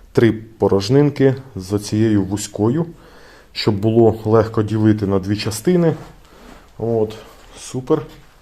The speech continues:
Супер. І плюс, е, два дев'ятисантиметрових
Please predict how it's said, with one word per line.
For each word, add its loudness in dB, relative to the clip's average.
Супер. -4
І 2
плюс, 0
е, 8
два 4
дев'ятисантиметрових 0